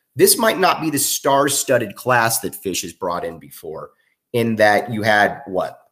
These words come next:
arguably the best wide receiver in the country in Tatora McMillan. You had a big-time transfer, uh, excuse me, transfer,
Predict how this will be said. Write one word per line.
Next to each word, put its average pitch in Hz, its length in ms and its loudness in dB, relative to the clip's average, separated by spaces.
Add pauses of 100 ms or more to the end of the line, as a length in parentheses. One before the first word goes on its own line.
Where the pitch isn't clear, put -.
(140)
arguably 110 400 0
the 98 60 -6
best 107 280 0
wide 104 240 4
receiver 170 540 0
in 160 80 2
the 156 60 -2
country 156 760 -2 (300)
in 113 540 0 (760)
Tatora 120 400 2
McMillan. 123 560 2 (260)
You 107 180 -4
had 110 200 0
a 82 220 -4
big-time 123 880 0 (340)
transfer, 131 680 -2 (260)
uh, 87 240 0
excuse 123 240 -6
me, 101 100 -4
transfer, 131 540 -2